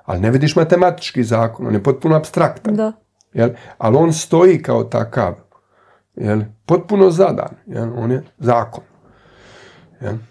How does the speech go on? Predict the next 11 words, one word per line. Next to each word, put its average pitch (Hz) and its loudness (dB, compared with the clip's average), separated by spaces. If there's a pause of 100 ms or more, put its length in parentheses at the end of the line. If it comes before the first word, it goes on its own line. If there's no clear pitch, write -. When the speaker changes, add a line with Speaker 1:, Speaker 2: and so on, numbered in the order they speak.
(180)
Speaker 1:
I 123 2
taj 180 4
uvid, 151 2 (680)
ključ 175 4 (1160)
uvida 139 2
u 117 -4
onostrano, 165 0
dakle, 135 -4
za 120 -4
njih 202 -2
je, 185 4